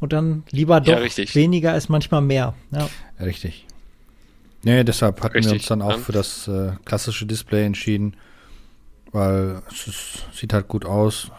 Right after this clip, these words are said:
Speaker 3: macht Spaß. Und das ist die Hauptsache.
Speaker 2: Ja, das ist toll, ne?
Speaker 3: Hm.
Speaker 2: Also, also ich, ich find, also ich, ich persönlich, ich hab jetzt auch mir ja, äh,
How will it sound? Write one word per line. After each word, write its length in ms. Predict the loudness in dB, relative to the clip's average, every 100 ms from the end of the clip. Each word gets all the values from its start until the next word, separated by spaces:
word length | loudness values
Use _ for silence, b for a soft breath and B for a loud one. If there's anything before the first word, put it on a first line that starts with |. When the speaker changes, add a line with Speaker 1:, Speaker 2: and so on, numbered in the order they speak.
| B B -20 -20 -8
Speaker 3:
macht 180 | -8 -6
Spaß. 520 | -4 -2 -2 -4 -12 -20 B B B B B B B B B -16 -8
Und 160 | -2
das 140 | -2 -2
ist 240 | -6 -4
die 80 | -2
Hauptsache. 880 | 0 -2 -4 -4 -4 -6 -8 -8 -10 -18 -20 -20 -20 -20 -20 -20 -20 -20 -20 -20 -20 -20 -20 _ -10
Speaker 2:
Ja, 400 | 0 0 2 0
das 240 | -2 -2
ist 180 | -6 -6
toll, 300 | -6 -6 -10 -18 -20 -10
ne? 220 | -6 -6 -8 _ -8
Speaker 3:
Hm. 160 | -2 2
Speaker 2:
Also, 180 | 2 2
also 180 | -2 -4
ich, 220 | -4 -6
ich 140 | -2
find, 280 | -2 -2 -4
also 200 | -6 -6
ich, 360 | -8 -10 -6 -6
ich 140 | -2
persönlich, 420 | 0 2 2 0
ich 140 | -4 -4
hab 140 | -2
jetzt 240 | -2 -2
auch 240 | 0 -4 -2
mir 320 | 0 2 2
ja, 340 | 2 0 -2
äh, 380 | -4 -6 -6 -6